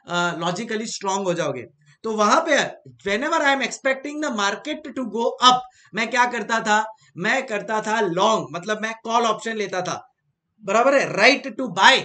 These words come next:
को मैं फ्रीज करता था। यहां पे भी बोरोअर को चाहिए कि मार्केट का इंटरेस्ट रेट बढ़े। अगर मार्केट का इंटरेस्ट रेट बढ़े, तो वो क्या कर लेगा? पहले से ही लॉन्ग ऑप्शन ले लेगा।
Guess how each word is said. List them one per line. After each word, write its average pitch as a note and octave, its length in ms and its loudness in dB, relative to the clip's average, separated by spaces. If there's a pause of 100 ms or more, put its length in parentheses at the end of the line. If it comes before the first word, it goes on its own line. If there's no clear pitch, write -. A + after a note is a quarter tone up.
(260)
को A3 120 0
मैं A#3+ 140 0
फ्रीज A#3+ 340 -2
करता G#3+ 340 -2
था। E3+ 220 -6 (220)
यहां A3+ 420 2
पे A#3 220 0
भी G3 200 -4
बोरोअर G3+ 720 2 (840)
को C4+ 120 2
चाहिए C4 500 0
कि C4 180 -4
मार्केट G#3+ 540 -2 (100)
का B3+ 60 -2
इंटरेस्ट G#3+ 520 -4
रेट F#3+ 240 -6
बढ़े। C#3 440 -2 (400)
अगर B3 500 6
मार्केट A3 440 -2
का B3+ 100 -2
इंटरेस्ट A3 400 -8
रेट G#3 160 0
बढ़े, F3 360 0 (400)
तो C4 400 6
वो C#4 160 4
क्या D4 160 -2
कर B3+ 160 -4
लेगा? A3+ 240 0
पहले A3 360 -4
से A#3 120 -6
ही A#3+ 120 -2
लॉन्ग A3+ 480 0
ऑप्शन G#3+ 360 -4
ले F3+ 160 -2
लेगा। E3+ 460 -2